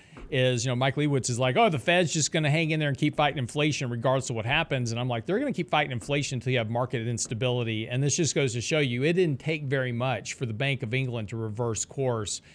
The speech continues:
Uh, they just hiked interest rates. They've been doing quantitative tightening,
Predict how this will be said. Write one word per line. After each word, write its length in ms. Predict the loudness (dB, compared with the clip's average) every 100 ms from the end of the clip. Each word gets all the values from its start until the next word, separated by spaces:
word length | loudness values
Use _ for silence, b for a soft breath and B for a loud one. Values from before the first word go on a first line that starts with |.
| b b b _
Uh, 220 | 2 4
they 160 | 2 0
just 320 | 2 0 2
hiked 240 | 2 2 0
interest 380 | -2 -4 -2
rates. 280 | 0 2 2
They've 140 | -2 0
been 220 | 0 2
doing 240 | 0 -2
quantitative 520 | -2 -4 -2 -2 -2
tightening, 500 | 0 0 0 0 -4